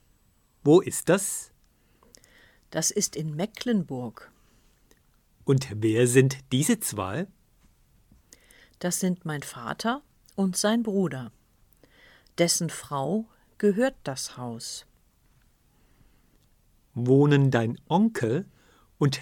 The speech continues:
Speaker 1: seine Frau in diesem Dorf?
Speaker 2: Ja,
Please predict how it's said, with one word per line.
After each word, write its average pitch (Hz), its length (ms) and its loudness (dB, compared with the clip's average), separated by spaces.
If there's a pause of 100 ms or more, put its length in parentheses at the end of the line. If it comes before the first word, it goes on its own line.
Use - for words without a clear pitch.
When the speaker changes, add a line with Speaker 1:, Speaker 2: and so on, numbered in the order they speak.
Speaker 1:
seine 120 400 0
Frau 131 600 -4 (380)
in 117 240 -4
diesem 226 420 2
Dorf? 113 560 0 (1400)
Speaker 2:
Ja, 175 360 2